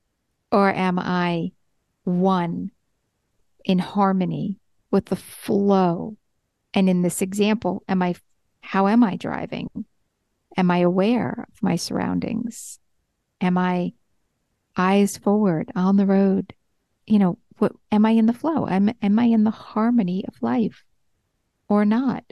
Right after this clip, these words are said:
And that's pretty easy to see. I mean, people are either honking or throwing you the bird, or, <laughs> you know, that you're getting disturbance from the outside. And that's what I love. Like,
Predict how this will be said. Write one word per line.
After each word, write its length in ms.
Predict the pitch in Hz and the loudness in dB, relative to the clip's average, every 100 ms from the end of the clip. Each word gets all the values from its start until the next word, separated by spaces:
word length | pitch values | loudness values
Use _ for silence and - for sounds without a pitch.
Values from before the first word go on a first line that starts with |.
| - - - | -20 -20 -2
And 100 | 226 | 2
that's 200 | 392 - | 2 -2
pretty 240 | - 185 165 | -4 -2 -2
easy 240 | 180 170 175 | -4 -4 -6
to 100 | - | -8
see. 420 | - 208 175 - _ _ - | -2 0 -2 -4 _ _ -4
I 80 | 175 | -2
mean, 180 | 175 | -2
people 300 | 170 220 214 | -2 -4 0
are 100 | 196 | 2
either 140 | 185 156 | 2 -2
honking 500 | 170 196 214 233 226 | -2 0 0 2 2
or 220 | 175 165 - _ _ _ _ _ | 2 -2 -10 _ _ _ _ _
throwing 300 | 202 214 214 | 4 4 4
you 80 | 202 | 2
the 80 | 180 | 2
bird, 560 | 190 196 196 180 190 - _ _ _ _ _ | 4 4 4 2 0 -10 _ _ _ _ _
or, 300 | 208 226 262 - - _ | 6 8 8 4 -6 _
<laughs> 340 | _ _ - - | _ _ -8 -2
you 120 | 277 | 0
know, 260 | 262 240 240 _ 214 | 2 2 0 _ 0
that 140 | 226 | 2
you're 140 | 226 | 2
getting 360 | 233 302 427 285 | 2 2 2 0
disturbance 680 | 226 - 214 233 214 208 - | -4 -2 4 4 4 0 -2
from 180 | 202 196 | -2 0
the 140 | 196 | 0
outside. 880 | 185 165 - - 208 233 - 196 - | 0 -2 -4 -2 0 0 -2 -6 -6
And 120 | 196 196 | 0 0
that's 220 | 220 - | 0 -2
what 80 | 190 | -2
I 120 | 180 | 0
love. 300 | 190 196 180 | 0 0 0
Like, 220 | 196 - | -4 -6